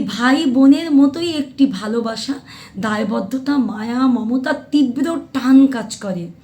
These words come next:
যেমন তোমার নিজের মা বাবা ভাই বোনের প্রতি তোমার যেরকম একটা মানসিক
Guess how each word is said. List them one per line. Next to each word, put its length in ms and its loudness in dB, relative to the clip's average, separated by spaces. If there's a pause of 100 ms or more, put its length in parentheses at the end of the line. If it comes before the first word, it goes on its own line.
(420)
যেমন 300 0 (240)
তোমার 320 -2 (480)
নিজের 260 2 (120)
মা 100 -2 (160)
বাবা 280 2
ভাই 220 -4
বোনের 300 0
প্রতি 220 -6 (100)
তোমার 200 -4 (100)
যেরকম 300 -4 (100)
একটা 160 -10 (100)
মানসিক 360 -8